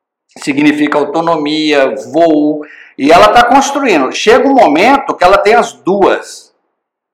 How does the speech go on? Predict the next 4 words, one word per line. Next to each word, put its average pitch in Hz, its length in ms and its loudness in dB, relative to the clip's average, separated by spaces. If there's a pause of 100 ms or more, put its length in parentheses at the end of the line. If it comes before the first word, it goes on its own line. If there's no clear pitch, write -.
(420)
A 135 80 0
mesma 269 640 2
palavra 151 520 4
felicidade, 190 1080 0